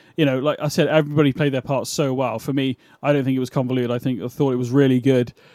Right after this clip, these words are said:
Um, and I actually can't wait to see where this goes. Payback is obviously the next P L E pay-per-view. So,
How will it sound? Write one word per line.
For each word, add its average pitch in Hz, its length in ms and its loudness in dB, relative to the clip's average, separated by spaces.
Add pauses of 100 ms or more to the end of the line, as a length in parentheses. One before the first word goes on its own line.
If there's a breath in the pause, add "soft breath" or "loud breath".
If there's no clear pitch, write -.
(180 soft breath)
Um, 123 600 0 (260)
and 135 140 -2
I 139 100 2
actually 139 340 -4
can't 135 260 -4
wait 131 260 -2
to 120 60 -12
see 131 280 0
where 127 260 0
this 120 160 -4
goes. 131 400 2
Payback 131 480 -4
is 131 100 0
obviously 127 500 -2
the 127 180 -6
next 131 340 -4
P 139 160 0
L 131 160 2
E 135 120 2
pay-per-view. 131 560 0 (360 soft breath)
So, 123 520 -4